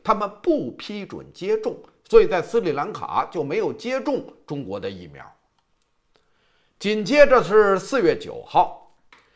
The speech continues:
尽管呢习近平亲自给总统打电话，开出了很多的优惠条件，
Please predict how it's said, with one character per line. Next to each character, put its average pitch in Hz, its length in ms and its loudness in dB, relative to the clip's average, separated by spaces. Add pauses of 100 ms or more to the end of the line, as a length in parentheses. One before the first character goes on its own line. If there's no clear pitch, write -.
(200)
尽 226 240 0
管 170 220 8
呢 165 80 6
习 185 200 -4
近 175 200 -4
平 165 340 -4
亲 208 300 -6
自 170 260 -2
给 131 160 -6
总 165 180 -8
统 160 200 -8
打 98 160 -2
电 151 200 -8
话， 185 380 6
开 175 240 0
出 175 160 -6
了 123 100 -2
很 80 200 -14
多 147 120 -2
的 147 120 -2
优 175 180 -2
惠 160 180 -2
条 85 320 -6
件， 180 240 -6